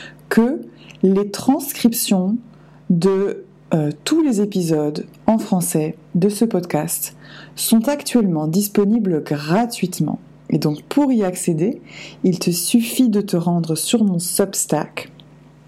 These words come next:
Substack, c'est une plateforme gratuite de contenu et tu peux aussi t'y inscrire pour, euh, ne manquer aucun de mes épisodes. Le lien se trouvera dans la description de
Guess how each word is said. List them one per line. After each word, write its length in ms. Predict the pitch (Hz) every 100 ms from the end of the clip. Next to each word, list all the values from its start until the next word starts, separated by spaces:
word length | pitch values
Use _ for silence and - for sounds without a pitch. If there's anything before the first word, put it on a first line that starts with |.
| - - -
Substack, 520 | - 175 180 185 196
c'est 160 | 196 -
une 100 | 156
plateforme 460 | 165 160 - 160
gratuite 500 | 156 156 - 233 226
de 100 | 180
contenu 540 | 175 175 165 175 220 - - - - - - -
et 280 | 170 156
tu 160 | 151 175
peux 120 | 190
aussi 260 | 202 202 311
t'y 120 | 214
inscrire 540 | 180 - - 165 - -
pour, 420 | - 190 185 - 170
euh, 200 | 156 151
ne 120 | 180
manquer 480 | 175 160 - 180 175 - - - - -
aucun 540 | 233 233 208 185 196 - -
de 380 | 185 175 208 233 202
mes 400 | 180 180 202 - 190 165
épisodes. 640 | 190 190 180 156 127 127 - - - - -
Le 200 | 175 165
lien 200 | 160 185
se 140 | 185
trouvera 480 | 175 - 151 147 170
dans 140 | 165
la 140 | 156 147
description 840 | 143 165 170 - 165 - 156 165 160
de 240 | 156 160